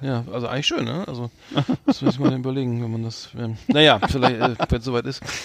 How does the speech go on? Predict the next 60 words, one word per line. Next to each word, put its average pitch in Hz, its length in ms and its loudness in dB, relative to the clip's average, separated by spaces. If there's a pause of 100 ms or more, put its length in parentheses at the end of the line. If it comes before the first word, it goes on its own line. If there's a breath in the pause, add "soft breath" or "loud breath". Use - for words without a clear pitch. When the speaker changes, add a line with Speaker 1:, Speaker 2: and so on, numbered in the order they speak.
(340 loud breath)
Speaker 2:
Ähm, 131 340 6
aber, 139 380 8
äh, - 280 -6
nee, 175 180 8
f-, - 180 -2
f-, 147 320 -8
zu - 160 -8
Recht, 127 260 2
also 127 120 -2
muss 143 80 0
ich 139 60 -8
sagen, 160 220 2
also, 143 280 0 (120)
ähm, 139 220 0 (680 loud breath)
ähm, 127 220 4
Speaker 1:
Oh, 135 320 6 (140)
Speaker 2:
fand 143 180 0
ich, 127 60 0
Speaker 1:
ja, 110 60 6
Speaker 2:
fand 104 100 6
ich 151 80 2
Speaker 1:
stimmt. 127 120 2
Speaker 2:
gut. - 140 4
Also 156 160 6
es 165 120 4
gab 190 120 6
ja 170 80 6
eine 185 180 6
Szene, 190 280 0 (480 loud breath)
da, 196 180 8
<clears throat> - 0 -
da, 156 140 8
ich 143 100 0
weiß 160 80 4
nicht, - 40 0
ob - 20 -8
du 147 60 -2
das 143 120 0
kennst, 180 240 0
da 156 80 4
geht 151 140 4
er 156 100 8
in 143 60 4
den, 139 120 4
in, 139 140 2
in, 135 160 2
in, 127 320 2
Dropping 143 320 0
Out 151 160 -2
for 139 140 2
Lunch, 170 320 2
irgendwie 147 260 -2
geht 143 140 0
er 147 220 4
in 135 100 0
den 127 160 -2
Park 151 340 2
und 208 80 -6
macht 151 180 0
sich, 151 140 -4